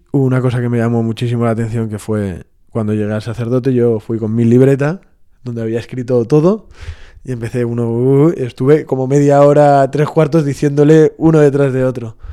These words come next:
Y cuando acabo, me dice el sacerdote, "¿Ya está? ¿Solo eso?".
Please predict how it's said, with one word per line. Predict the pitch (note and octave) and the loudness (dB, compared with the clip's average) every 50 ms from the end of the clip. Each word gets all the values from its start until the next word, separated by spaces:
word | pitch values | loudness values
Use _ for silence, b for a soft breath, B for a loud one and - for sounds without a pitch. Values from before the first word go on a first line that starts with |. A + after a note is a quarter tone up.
| b b b b b b | b b b b b b
Y | - D3 | -4 0
cuando | C3+ C#3 C3+ C3 C3 | 0 0 0 0 -2
acabo, | B2+ B2+ D3 D3 D3 D#3+ E3+ F3+ - - - - - - - - - - | -2 0 2 2 2 2 0 0 -4 -8 -12 -14 -16 -16 -16 -12 -8 -4
me | C3+ C#3 | -4 -4
dice | C3+ C3 - D3 C3 | -4 -4 -4 -4 -4
el | B2 | -4
sacerdote, | G#2+ C3+ B2 G#2 C3 B2 B2 B2 A#2 A#2+ A2 G2 | -2 -4 -4 -2 -2 -2 -2 -4 -4 -4 -6 -2
"¿Ya | G#2 C3+ C#3 | 0 0 0
está? | C3+ - E3+ F#3 G3+ | 2 0 0 -2 -2
¿Solo | - - D3+ C#3+ D3 C#3+ D3 | 0 2 2 4 6 6 4
eso?". | D#3 - F#3+ A3 A3+ - | 4 4 2 0 0 -4